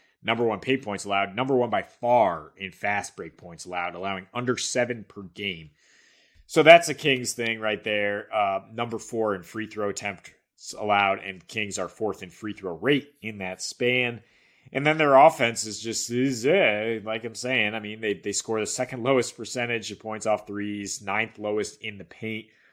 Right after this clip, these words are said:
As always with the DeRozan team, they're number two in mid-range points. Uh, but that's, you know, DeRozan is having a,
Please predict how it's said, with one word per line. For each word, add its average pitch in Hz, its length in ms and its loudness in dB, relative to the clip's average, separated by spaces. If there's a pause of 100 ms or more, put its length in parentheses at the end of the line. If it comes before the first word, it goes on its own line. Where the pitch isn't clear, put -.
(380)
As 95 240 0
always 110 320 2
with 104 80 -10
the 104 80 -14
DeRozan 110 520 0
team, 113 300 -10
they're 104 100 -4
number 110 220 -6
two 110 220 -8
in 98 100 -10
mid-range 104 560 -4
points. 101 560 -10 (640)
Uh, 107 220 6 (100)
but 104 300 -2
that's, - 420 -8
you 107 160 -14
know, 107 100 -6
DeRozan 123 480 2
is 107 140 -8
having 113 300 2
a, 104 400 -4